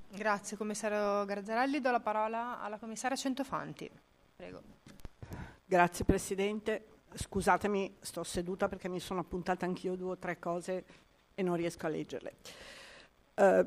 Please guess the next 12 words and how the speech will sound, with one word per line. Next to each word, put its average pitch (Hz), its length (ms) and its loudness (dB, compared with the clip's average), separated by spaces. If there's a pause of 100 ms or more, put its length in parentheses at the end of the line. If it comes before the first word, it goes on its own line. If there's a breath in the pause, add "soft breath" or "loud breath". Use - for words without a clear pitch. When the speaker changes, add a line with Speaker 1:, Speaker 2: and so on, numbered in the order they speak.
(200)
Speaker 2:
intanto 247 380 8
ringrazio 226 460 6
gli 208 80 6
auditi 175 540 4
veramente 170 600 2
perché 165 580 2
ci - 120 -2
avete 175 220 0
dato 165 220 2
uno 170 100 2
spaccato 160 760 0
importante. 165 840 2